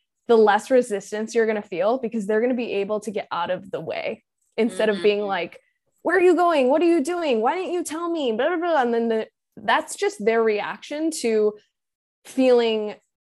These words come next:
Speaker 1: confused or, uh, upset because they don't feel included and they can't read you like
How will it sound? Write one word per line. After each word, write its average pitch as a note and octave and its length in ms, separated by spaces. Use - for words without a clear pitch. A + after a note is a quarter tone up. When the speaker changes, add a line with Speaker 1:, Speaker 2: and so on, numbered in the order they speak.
Speaker 1:
confused G#3+ 720
or, G#3 580
uh, F#3+ 260
upset - 460
because G#3 500
they G#3 160
don't G3+ 180
feel G3 140
included G3+ 500
and G#3 140
they A3 60
can't B3 340
read A#3 520
you C3 460
like F#3 400